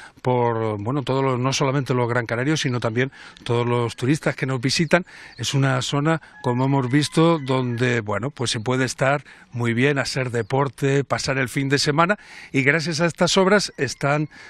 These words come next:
siendo mucho mejor ese, mm,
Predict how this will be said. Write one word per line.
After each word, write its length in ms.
siendo 640
mucho 340
mejor 340
ese, 360
mm, 320